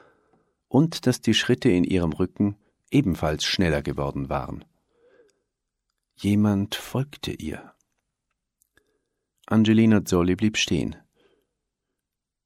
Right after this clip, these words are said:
Sie hörte ihre Atemzüge, kurzes, hektisches Luftholen und spürte eine Gänsehaut auf ihrem Rücken.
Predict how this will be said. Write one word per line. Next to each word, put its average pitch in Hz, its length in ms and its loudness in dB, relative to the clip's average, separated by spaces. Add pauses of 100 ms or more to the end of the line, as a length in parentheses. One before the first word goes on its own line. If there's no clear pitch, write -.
(180)
Sie 90 220 0
hörte 117 280 6
ihre 87 300 0
Atemzüge, 113 720 0
kurzes, - 580 -2
hektisches - 540 -4
Luftholen 107 540 -2
und - 160 -4
spürte - 480 -2
eine 101 160 0
Gänsehaut 82 540 0
auf 76 120 -6
ihrem 73 200 -2
Rücken. 73 320 -8